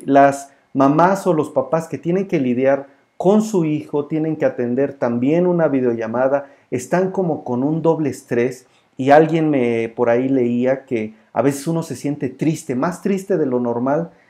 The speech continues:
y que justo esto es derivado de esta, eh, de este confinamiento, ¿no? ¿Tú cómo verías estos dos puntos?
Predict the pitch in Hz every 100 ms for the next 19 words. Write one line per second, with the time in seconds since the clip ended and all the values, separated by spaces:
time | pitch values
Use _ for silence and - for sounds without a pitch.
0 | _ - 190 277 131 - 214 214 202 196
1 | 190 - 190 185 185 156 147 139 135 156
2 | 165 160 156 127 127 135 - - 131 117
3 | 113 - _ _ 110 110 113 113 135 -
4 | - 123 113 123 110 110 110 110 110 117
5 | 135 - - _ 262 262 262 214 170 151
6 | 175 208 - 185 147 165 - 160 170 165
7 | 170 165 -